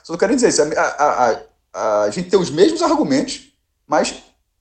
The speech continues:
é, é, mudamos, assim, é, uma or-, ordem levemente diferente.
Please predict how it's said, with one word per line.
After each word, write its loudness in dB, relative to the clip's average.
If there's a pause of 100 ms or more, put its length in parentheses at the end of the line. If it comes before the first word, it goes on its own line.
(140)
é, 2
é, 2
mudamos, -4
assim, -2
é, 0
uma 4
or-, 8
ordem 4
levemente 2
diferente. -8